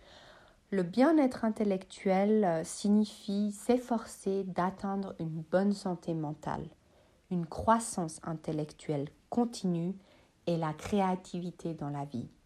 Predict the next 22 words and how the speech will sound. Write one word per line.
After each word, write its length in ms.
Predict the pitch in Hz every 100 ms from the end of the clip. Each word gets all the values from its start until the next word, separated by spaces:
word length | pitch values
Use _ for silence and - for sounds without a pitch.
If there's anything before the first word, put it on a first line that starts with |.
| _ _ _ - - - - - _ -
Cela, 600 | - 196 202 226 226 226
euh, 180 | 196 165
peut 260 | 160 - 170
inclure 760 | 175 190 196 185 185 185 185 180
la 460 | 160 143 139 - - -
lecture 640 | 160 - - - 170 165
et 20 |
la 100 | 156
réflexion 680 | 147 156 156 180 - - 160
continue 580 | 156 165 151 - 156 151
du 160 | 147
Coran, 480 | 147 - 151 240 427 - _ _ _ _ _ - - - - - -
ou 440 | 190 185 180 180
la 160 | 175 160
pratique 880 | - 170 165 - - 175 - - 160
de 240 | 151 151
la 180 | 151 156
méthode 640 | 156 156 - 165 160 156 - -
de 100 | 147
résolution 920 | 147 156 151 151 151 156 - 160 147
des 160 | 147 135
problèmes, 540 | - 170 262 349 339